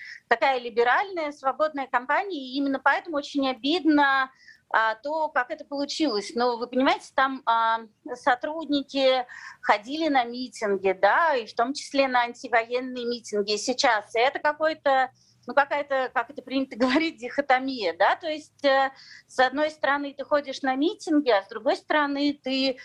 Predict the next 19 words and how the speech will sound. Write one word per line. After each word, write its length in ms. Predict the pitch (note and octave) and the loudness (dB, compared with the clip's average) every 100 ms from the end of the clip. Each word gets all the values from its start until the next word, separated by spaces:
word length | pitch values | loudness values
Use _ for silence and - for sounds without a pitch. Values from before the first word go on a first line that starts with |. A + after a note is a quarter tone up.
| - - | -14 -2
работаешь 520 | A3+ A3+ C#4 C#4 C4+ | 0 2 0 -2 -6
в 40 | - | 0
компании, 840 | B3 B3+ D4 F#4 G#4+ E4 C#4 A#3 | 0 0 0 0 -2 -6 -6 -8
где 400 | G3+ F#3+ A#3 B3 | -16 -6 2 2
на 280 | A#3+ A#3 A3+ | 2 2 2
морде, 560 | A3+ D4+ - C4 A#3 F#3+ | 4 2 2 -2 -6 0
да, 320 | G#3 B3+ E4 | 2 2 0
на 120 | C4 | -4
главной 340 | - C#4+ C#4 B3+ | -2 -2 -2 -10
странице 880 | - A3+ B3 F4 G#4 - C4 A3 - - - - B3 | -6 -4 -2 -4 -6 0 2 4 0 -8 -20 -8 0
нет 240 | D4 D#4+ | 2 2
войны, 320 | C4 B3 D#4 | 0 0 0
а 80 | F4 | 0
есть 300 | A3+ D4 D#4 | 0 -6 -6
спецоперация. 880 | - A3 - - A3+ G#3+ G3+ - F#3+ | -2 -2 -2 0 2 2 0 -6 -4
Ну, 140 | A#3 | 0
там 160 | D#4 E4 | 0 0
просто 280 | E4+ F4 C#4+ | -2 -4 -2
вот, 180 | C#4 | -2